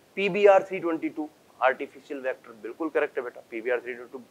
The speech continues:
बहुत इंपॉर्टेंट है, डायग्राम भी याद रखना उसका, पूरा डायग्राम याद करके जाना, क्वेश्चन आता है उससे। और ये नेचुरली प्रेजेंट नहीं होता, artificially constructed and constructed by the Bolivar and Rodriguez, जिसके अंदर आपके,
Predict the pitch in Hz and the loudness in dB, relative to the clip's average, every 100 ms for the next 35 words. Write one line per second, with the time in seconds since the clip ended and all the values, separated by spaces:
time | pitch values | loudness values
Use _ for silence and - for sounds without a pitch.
0 | - 156 160 151 151 151 147 147 127 120 | 0 0 0 0 0 2 0 2 4 4
1 | 131 147 151 143 135 139 147 135 - 127 | 4 2 4 2 2 -2 -6 -6 -6 -10
2 | - 131 135 120 123 123 127 123 123 - | -8 -4 -2 -2 -2 -4 -8 -6 -6 -6
3 | 120 127 117 117 120 _ _ _ _ 123 | -8 -6 -4 -6 -10 _ _ _ _ -6
4 | 127 117 117 117 - - 113 - _ _ | -2 0 0 -2 -2 -8 -10 -12 _ _
5 | _ _ _ _ _ _ _ _ _ _ | _ _ _ _ _ _ _ _ _ _
6 | - 139 139 151 190 202 202 170 147 156 | -2 2 6 6 8 6 6 2 2 0
7 | 156 135 101 92 - _ _ _ - 120 | 0 -2 -4 -8 -12 _ _ _ 4 8
8 | 151 208 196 202 208 165 139 - - 110 | 8 6 -2 0 2 4 2 -2 -8 -6
9 | 101 113 127 131 143 - 165 127 123 190 | -6 -4 -4 -2 -2 0 2 4 4 4
10 | 139 123 123 120 117 151 113 107 98 98 | 2 0 -2 0 0 -2 -4 -6 -6 -10
11 | 98 95 - 110 123 120 110 110 | -10 -16 -18 -10 -6 -2 -2 -2